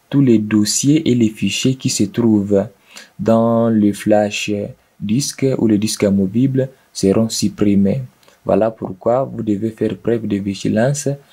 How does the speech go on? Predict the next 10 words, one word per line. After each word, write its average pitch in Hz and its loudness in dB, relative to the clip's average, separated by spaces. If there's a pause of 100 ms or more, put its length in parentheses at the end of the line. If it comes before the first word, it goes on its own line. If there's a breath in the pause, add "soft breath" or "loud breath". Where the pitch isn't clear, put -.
(160 soft breath)
car 110 -2
cette 117 -2
action 101 -2
est 113 0
irréversible. 104 0 (640 soft breath)
Je 98 -2
vais 120 2
cliquer 107 -2
sur 120 -2
démarrer. 104 2